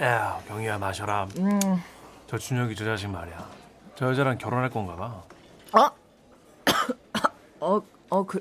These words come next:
Speaker 2: 그래?
Speaker 1: 음.
Speaker 2: 잘, 잘 됐네. 야, 준혁이 쟤도 이제 한 여자한테 정착해야지. 어, 그럼.
Speaker 1: 나는 말이야, 니네 둘이 결혼할 줄 알았거든.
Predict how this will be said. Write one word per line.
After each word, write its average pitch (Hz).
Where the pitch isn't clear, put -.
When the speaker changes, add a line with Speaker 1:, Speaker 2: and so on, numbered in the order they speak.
Speaker 2:
그래? 277
Speaker 1:
음. 143
Speaker 2:
잘, 240
잘 269
됐네. 370
야, 170
준혁이 330
쟤도 233
이제 196
한 427
여자한테 196
정착해야지. 254
어, 180
그럼. 156
Speaker 1:
나는 110
말이야, 104
니네 147
둘이 131
결혼할 117
줄 110
알았거든. 85